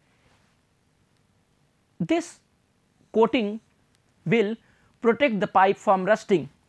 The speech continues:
and this action is known as galvanizing. So, by galvanizing, we are going to protect the steel pipes from rusting.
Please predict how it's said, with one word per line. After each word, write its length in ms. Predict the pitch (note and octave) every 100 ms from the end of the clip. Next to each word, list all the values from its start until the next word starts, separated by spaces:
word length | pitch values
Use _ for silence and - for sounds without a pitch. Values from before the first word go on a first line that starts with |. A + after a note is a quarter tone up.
| _ -
and 320 | F3+ D#3 C#3+
this 280 | B3+ - - _ _ _ _
action 400 | E3+ E3 - G3 E3+
is 200 | F3 -
known 220 | F3 F3
as 260 | E3+ F3 _ _ D3+
galvanizing. 640 | F3 F3 F3+ F3+ D#3+ C3+ - _ _ _ _ _ _
So, 340 | - A3 - - _ _ _ _ -
by 220 | D#3+ F3
galvanizing, 720 | E3+ E3+ F3 G3 G3+ G3 E3+ E3+
we 240 | D3+ E3+ E3+
are 220 | E3 G3 _ _ _ _ _ _ _ -
going 280 | D#3+ A#3+ C4+
to 120 | A3+
protect 480 | G3 F3 F3 F3+ - - _ -
the 180 | D#3 E3
steel 360 | - A#3 A#3+
pipes 340 | G3+ D#3+ E3 -
from 180 | G3 G3
rusting. 440 | A#3+ - G#3+